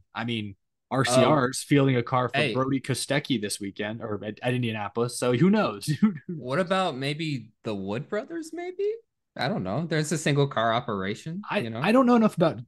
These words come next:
Speaker 1: the supercar side of things. I'm flying blind on this, but I know he drives a Chevy over there. How linked to S V G or is S V G to Chevy? Like, has he been a Chevy guy forever? I don't think so. I've seen clips of him
Speaker 2: See,
Speaker 1: driving other cars, so I don't
Speaker 2: the
Speaker 1: know how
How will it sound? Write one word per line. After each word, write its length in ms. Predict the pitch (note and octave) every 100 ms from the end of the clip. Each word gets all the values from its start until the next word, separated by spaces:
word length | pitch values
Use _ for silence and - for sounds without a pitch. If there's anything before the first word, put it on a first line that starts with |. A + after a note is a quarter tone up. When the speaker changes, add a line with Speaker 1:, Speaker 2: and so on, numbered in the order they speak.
| -
Speaker 1:
the 100 | B2+
supercar 560 | A#2+ D3 C3 A#2 B2+ A2
side 280 | - A2 G#2
of 100 | G#2
things. 300 | G#2+ G#2+ G#2
I'm 160 | A2
flying 320 | A2 C3 A#2+ G#2+
blind 280 | G#2+ G#2+
on 140 | G#2 G2
this, 200 | G2 -
but 140 | A#2
I 60 | A#2+
know 100 | D#3
he 120 | D#3+
drives 320 | C3 B2+ A2
a 20 |
Chevy 400 | A2 - A2 G#2+
over 180 | G2 F#2+
there. 160 | G2 G2
How 520 | - B2+ E3 F#3+ - _ -
linked 560 | A2+ B2 C3 - - -
to 200 | B2 A2+
S 160 | A2
V 120 | A2+ G2+
G 440 | G#2+ G#2 G2 G2+ -
or 120 | A#2+
is 200 | A2 C3
S 220 | A#2 A2
V 140 | - G#2
G 200 | G2 G2+
to 220 | - G#2+
Chevy? 440 | F#2+ - G2 D#2 -
Like, 160 | G2
has 140 | G#2 G2+
he 140 | B2
been 180 | A#2 A2+
a 40 |
Chevy 320 | G2+ B2 A2 A2+
guy 220 | A2+ G#2
forever? 420 | - G#2+ C3 C#3+
I 80 | B2+
don't 160 | D3+
think 180 | D3 D3
so. 140 | - F#2+
I've 160 | G2+
seen 200 | - A#2+
clips 260 | - C#3+ -
of 60 |
him 80 | D3+
Speaker 2:
See, 60 | A#2
Speaker 1:
driving 260 | A#2+ B2 B2
other 220 | C3+ A#2+
cars, 340 | G#2 F2+ F#2
so 100 | -
I 100 | G#2
don't 120 | B2+ C3+
Speaker 2:
the 140 | E3+
Speaker 1:
know 80 | D#3+
how 340 | A2+ A2 A2